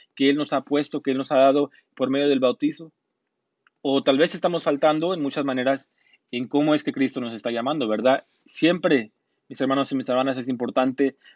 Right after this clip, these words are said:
reconocer y estar atentos y reflexionar un poquito más, no solamente hacer las cosas por hacerlas. Yo creo que, eh,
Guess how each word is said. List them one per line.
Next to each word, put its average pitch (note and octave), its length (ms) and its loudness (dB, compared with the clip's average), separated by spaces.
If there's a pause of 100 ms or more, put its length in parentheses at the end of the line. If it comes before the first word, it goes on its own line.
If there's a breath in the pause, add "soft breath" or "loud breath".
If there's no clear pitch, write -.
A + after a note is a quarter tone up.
reconocer B2+ 840 -2 (140)
y B2+ 140 -2
estar C3+ 200 2
atentos C#3+ 640 0 (180 soft breath)
y C#3+ 120 0
reflexionar C#3 480 0
un D#3 80 0
poquito D3 340 -2
más, D3+ 320 2
no D3 80 -6
solamente D3+ 640 -2 (280 soft breath)
hacer C3+ 260 0
las D3 180 2
cosas C3+ 240 -6
por A#2+ 140 -4
hacerlas. A2+ 640 -8 (680)
Yo D3 120 4
creo F3 180 4
que, E3+ 380 4
eh, C#3 340 0